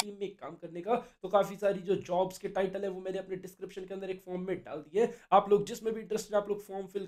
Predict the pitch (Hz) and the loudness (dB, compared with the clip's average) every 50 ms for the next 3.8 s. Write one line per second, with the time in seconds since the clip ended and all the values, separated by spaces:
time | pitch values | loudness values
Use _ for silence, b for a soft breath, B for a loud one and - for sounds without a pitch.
0 | - 202 196 208 214 202 190 - 98 110 143 147 151 151 - - 151 156 151 165 | -2 -2 0 0 -2 -2 -2 -4 -8 -12 -8 -8 -8 -8 -10 -12 -16 -14 -12 -10
1 | 165 175 175 - 214 214 214 208 208 208 202 208 208 202 196 208 196 - 202 202 | -10 -8 -6 -2 -2 0 2 4 4 4 4 4 2 2 0 -2 -6 -12 -14 -16
2 | 165 151 135 160 175 190 185 - 190 185 180 185 185 180 180 202 190 180 185 185 | -16 -16 -16 -16 -14 -14 -10 -6 -6 -6 0 0 0 0 2 0 -2 0 0 -2
3 | 185 180 196 175 127 - 160 175 185 185 185 196 185 185 - - | 0 2 0 0 0 2 2 4 4 4 2 -2 -4 -6 -8 -8